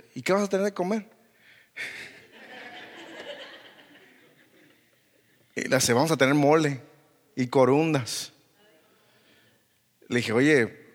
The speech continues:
a mí me gusta el mole". Le dije, "Y a mí me gustan las corundas". Le dije, "¿Qué vas a?". Le dije, "¿A poco nada más vas a tener cerveza?".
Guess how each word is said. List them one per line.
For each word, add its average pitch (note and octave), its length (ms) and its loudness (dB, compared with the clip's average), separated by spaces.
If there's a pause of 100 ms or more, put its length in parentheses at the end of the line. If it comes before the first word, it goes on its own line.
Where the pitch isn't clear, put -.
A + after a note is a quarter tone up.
(240)
a A#2 60 -8
mí A#2 80 0
me B2+ 80 2
gusta A#2+ 180 0
el G#2 80 -2
mole". G#2 480 -4 (200)
Le B2+ 200 -2
dije, B2 580 -2
"Y B2 60 0
a - 20 2
mí C#3 60 4
me D3 60 4
gustan D3 200 2
las C3 140 0
corundas". E3+ 640 2 (600)
Le C3 80 -2
dije, D3 120 0
"¿Qué E3+ 80 6
vas F#3 120 4
a?". D#3+ 300 4
Le C#3+ 180 -2
dije, D3 360 2
"¿A C3+ 120 2
poco G3 200 2
nada G3 120 6
más G3 160 6
vas F#3 100 2
a - 20 -4
tener F3+ 160 2
cerveza?". E3 460 0